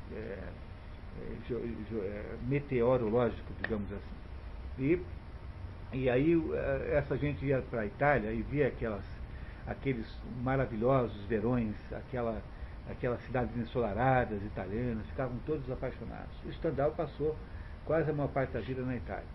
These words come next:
E é da Itália que ele retira, então, uma boa parte da sua inspiração. A história que nós vamos ler hoje, que é a história de Fabrizio del Dongo, é uma história italiana,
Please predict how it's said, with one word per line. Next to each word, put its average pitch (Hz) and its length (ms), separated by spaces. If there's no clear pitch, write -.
E 127 120
é 139 120
da 135 200
Itália 147 440
que 170 100
ele 165 120
retira, 143 400
então, 156 340
uma 165 160
boa 127 240
parte 113 340
da 135 120
sua - 180
inspiração. 147 540
A - 80
história 123 360
que 113 100
nós 113 140
vamos 110 180
ler 117 80
hoje, 135 340
que - 80
é 135 40
a - 20
história 123 240
de 117 80
Fabrizio 120 600
del 104 260
Dongo, 135 340
é 123 80
uma 131 160
história 104 260
italiana, 117 400